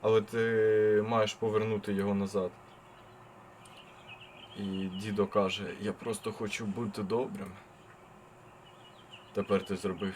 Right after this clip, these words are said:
її розчарованою. Хей, Квео. Е, як щодо того, щоб, е, піти, ну, всередину хати? Е, їжа майже готова. Добре, таточко.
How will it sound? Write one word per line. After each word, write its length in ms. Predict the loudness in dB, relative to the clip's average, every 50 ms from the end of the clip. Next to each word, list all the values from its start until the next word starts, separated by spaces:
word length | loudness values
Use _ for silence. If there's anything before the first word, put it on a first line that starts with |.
| -6 -10
її 580 | -10 -10 -8 -8 -8 -6 -6 -6 -8 -8 -10 -10 -10 -8 -8
розчарованою. 760 | -8 -8 -8 -10 -6 -4 -2 0 0 0 0 -2 -6 -8 -10 -16 -18 -20 -20 -20 -20 -20 -20 -20 -20 -20 -20 -20 -20 -20 -20 -20 -20 -20 -20 -20 -20 -20 -20 -20 -20 -20 -20 -20 -20 -20 -20 -12 -2
Хей, 220 | 0 2 2 2 0 -4
Квео. 440 | -4 -2 0 0 2 0 0 -2 -4 -6 -16 -20 -20 -20 -20 -20 -20 -20 -12 -8 -6
Е, 40 | -2 -2 0 0 0 2 2 2 2 2
як 180 | 2 0 0 0
щодо 280 | -2 -4 -4 -4 -4 -4
того, 200 | 0 0 0 0
щоб, 280 | 0 -2 -2 -4 -4 -2 -2 0
е, 260 | 2 4 4 2 2 0
піти, 220 | -8 -10 -6 -4 -2 0 0 0 0 0 -2 -4 -6 -6 -8 -10 -10 -10 -8
ну, 140 | -8 -8 -8
всередину 580 | -8 -8 -4 -2 0 0 2 0 0 -2 -2
хати? 400 | -2 0 -2 -2 0 -2 -8 -10 -12 -16 -20 -20 -20 -20 -20 -20 -20 -20 -20 -20 -20 -20 -20 -20 -20 -20 -20 -20 -20 -20 -20 -20 -20 -20 -20 -20 -16 -8 -4
Е, 140 | -2 0 0
їжа 360 | -2 -2 -2 -2 -2 -2 -2
майже 320 | -2 0 0 0 0 -2
готова. 420 | -4 -6 -6 -4 -4 -4 -4 -4 -6 -12 -18 -20 -20 -20 -20 -20 -20 -20 -20 -20 -20 -20 -20 -20 -20 -20 -20 -20 -20 -20 -20 -20 -20 -20 -20 -20 -20 -18 -16 -14 -6 -4
Добре, 640 | -2 0 0 0 -2 -2 -4 -4 -4 -4 -4 -6 -8 -12 -16 -20 -20 -20 -20 -16 -8
таточко. 520 | -4 -4 -4 -4 -6 -10 -12 -12 -14 -14